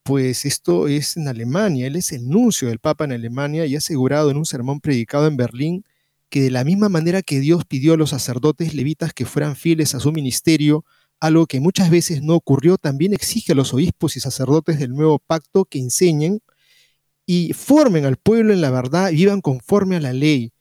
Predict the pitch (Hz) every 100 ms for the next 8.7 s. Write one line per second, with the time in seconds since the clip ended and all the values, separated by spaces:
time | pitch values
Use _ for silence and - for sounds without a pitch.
0 | _ _ _ _ _ _ 151 127 135 151
1 | 196 196 170 180 190 196 - 165 156 185
2 | - 208 202 - _ 151 143 - - 135
3 | 151 190 156 - 170 170 175 135 - 175
4 | 170 143 - 208 - - - 143 139 175
5 | - 220 214 285 _ - 135 139 - 139
6 | 202 233 156 190 202 190 175 190 - 208
7 | 214 156 165 202 202 139 - 185 190 -
8 | 120 180 190 135 151 226 -